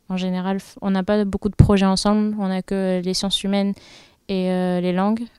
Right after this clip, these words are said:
Mais on se rencontre, euh, dans les associations.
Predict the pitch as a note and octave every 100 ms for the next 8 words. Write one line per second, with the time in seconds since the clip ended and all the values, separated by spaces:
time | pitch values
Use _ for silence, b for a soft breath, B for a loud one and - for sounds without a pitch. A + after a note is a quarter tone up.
0 | B3+ F#3+ F#3 F#3 F#3 F#3 F#3 F#3 F#3 -
1 | G3 F#3 G3 G3 - F#3+ F#3 F3+ F3+ F3+
2 | F3+ F#3 - F#3+ G3 F#3 - F#3+ G#3